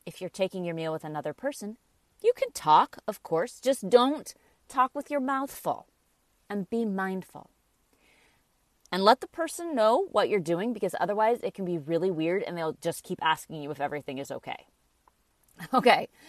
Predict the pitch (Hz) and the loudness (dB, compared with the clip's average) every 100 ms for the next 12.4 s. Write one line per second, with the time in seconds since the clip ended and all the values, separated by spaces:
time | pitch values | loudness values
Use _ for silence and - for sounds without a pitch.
0 | 330 294 226 - 262 247 - 214 190 262 | -12 -10 -8 4 6 6 4 0 4 4
1 | 415 - - 233 214 202 202 - 190 185 | 4 -2 0 0 2 2 0 -2 -2 0
2 | 151 165 160 156 147 147 147 131 - 143 | 0 0 0 -2 -6 -6 -10 -12 -10 -12
3 | 131 165 - 180 196 196 - - _ _ | -10 -12 -10 2 2 2 -2 -20 _ _
4 | _ 170 165 156 - 123 95 _ - _ | _ -12 -10 -10 -14 -20 -20 _ -20 _
5 | _ _ _ _ _ _ _ - 262 262 | _ _ _ _ _ _ _ -8 -2 0
6 | 359 339 - 214 214 214 185 175 190 180 | -2 -8 -14 -10 -10 -4 -2 0 0 2
7 | 180 175 175 165 165 - - 208 202 233 | 0 -4 -6 -8 -12 -12 -10 -8 -6 -6
8 | 226 214 214 - 175 165 - 175 - 151 | -4 -6 -6 -8 -8 -8 -10 -12 -10 -10
9 | 147 - 175 180 180 175 170 - 156 147 | -12 -12 -10 -10 -10 -8 -8 -8 -10 -10
10 | 180 - 220 247 240 185 180 180 - 269 | -12 -6 -4 -4 -6 -10 -12 -14 -6 -2
11 | 320 226 240 - _ _ _ _ _ 202 | -2 -4 -8 -14 _ _ _ _ _ -2
12 | 233 240 254 247 | 0 0 -2 -2